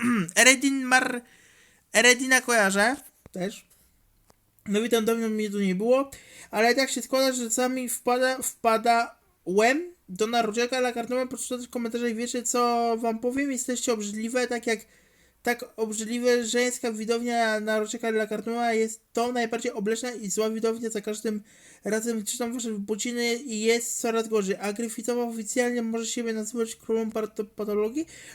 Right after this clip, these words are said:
Doprawdy nie rozumiem, jak można być tak zakłamanym, to wy głośno piszecie tak o tolerancji,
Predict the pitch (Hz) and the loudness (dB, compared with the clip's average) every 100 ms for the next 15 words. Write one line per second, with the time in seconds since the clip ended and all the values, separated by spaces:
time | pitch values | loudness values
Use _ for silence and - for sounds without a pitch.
0 | - 208 254 254 262 240 220 214 240 240 | -4 -2 0 -2 -2 0 0 -2 -4 -2
1 | 233 240 254 247 247 247 208 233 233 - | -4 -6 -4 -4 -2 -4 -2 -4 -2 -4
2 | 247 233 233 220 208 214 226 233 226 208 | -2 -4 -4 -4 -2 -2 -2 -4 -6 -12
3 | 208 - 226 233 220 226 190 208 220 240 | -10 0 0 2 0 -2 0 0 0 -4
4 | 226 - 233 226 214 214 214 208 190 185 | -8 -8 -8 -8 -6 -6 -4 -6 -4 -2
5 | 214 262 302 285 | -2 -4 -2 -4